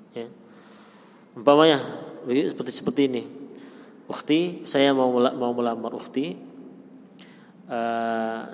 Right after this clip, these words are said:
cuman saya ini memang tipe saya yang pro poligami. Boleh nggak saya poligami nanti setelah nikah?"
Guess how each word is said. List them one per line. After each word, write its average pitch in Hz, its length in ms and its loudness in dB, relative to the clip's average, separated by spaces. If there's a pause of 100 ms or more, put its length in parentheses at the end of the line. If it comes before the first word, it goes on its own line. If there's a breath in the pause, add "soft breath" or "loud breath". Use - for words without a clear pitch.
(100)
cuman 156 320 0
saya 131 400 8
ini 151 160 4
memang 143 240 2
tipe 135 320 2
saya 139 320 4
yang 113 80 -4
pro 127 240 8
poligami. 113 560 4 (1400 loud breath)
Boleh 139 240 8
nggak 165 160 4
saya 139 160 2
poligami 120 480 2
nanti 104 240 -2
setelah 104 320 -2
nikah?" 95 460 -10